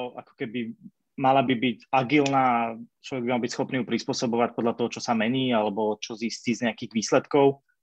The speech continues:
alebo z-, ako zistí proste nejaký, ja neviem, sentiment ľudí, alebo otázky, aké chodia a podobne, že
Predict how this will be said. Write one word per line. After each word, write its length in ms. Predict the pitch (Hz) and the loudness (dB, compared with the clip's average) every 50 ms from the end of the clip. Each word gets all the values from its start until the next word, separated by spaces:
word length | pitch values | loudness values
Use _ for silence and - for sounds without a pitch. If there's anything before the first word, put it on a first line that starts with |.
| _ _ _ _ _ _ _ _ _ _ _ _ | _ _ _ _ _ _ _ _ _ _ _ _
alebo 400 | - 120 120 120 110 104 117 113 | 2 2 4 4 4 2 2 0
z-, 240 | 110 104 - - - _ - | 0 -2 -6 -12 -12 _ -4
ako 400 | - 120 - - - 127 117 107 | -4 -4 -2 0 0 0 0 2
zistí 360 | 110 123 117 - - - 117 | 0 -2 -2 -4 -8 -10 -10
proste 320 | - 127 117 - - 123 | -8 -8 -8 -6 -4 -2
nejaký, 280 | 117 113 110 - 120 113 | -2 -2 -2 -2 -2 0
ja 40 | 107 | 0
neviem, 200 | 110 110 107 - | 0 0 -2 0
sentiment 480 | - 131 123 120 - 127 123 113 107 | 0 0 0 0 0 0 0 2 2
ľudí, 400 | 110 110 110 107 110 110 107 107 | 2 0 0 0 -2 -2 -2 -2
alebo 480 | 107 104 101 101 95 90 98 95 95 98 - _ - | -2 -2 -4 -4 -6 -6 -8 -8 -8 -10 -16 _ -2
otázky, 440 | - 123 - 139 123 - - - 120 | -2 0 2 2 2 2 2 -2 -2
aké 120 | 104 - | 0 -2
chodia 320 | 117 - - 113 113 110 98 | -4 0 0 0 2 2 2
a 60 | - | 0
podobne, 340 | 131 117 131 117 120 117 117 | 0 0 2 2 2 2 2
že 160 | 120 113 | 2 0